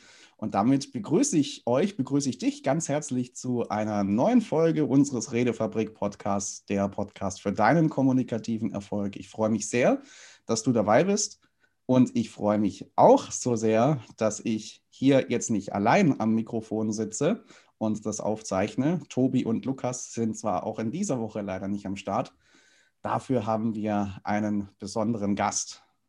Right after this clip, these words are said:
nämlich einen unserer Redefabrik-Trainer, den Thomas Herbst,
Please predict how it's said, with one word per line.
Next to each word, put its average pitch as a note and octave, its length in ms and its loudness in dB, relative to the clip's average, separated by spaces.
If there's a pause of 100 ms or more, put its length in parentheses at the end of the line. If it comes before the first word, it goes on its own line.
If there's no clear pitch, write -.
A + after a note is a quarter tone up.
nämlich A2+ 460 -2 (720)
einen F3+ 280 4
unserer C3 400 4
Redefabrik-Trainer, B2+ 1080 -2
den C3 300 0
Thomas G#3+ 400 0
Herbst, D#3+ 500 0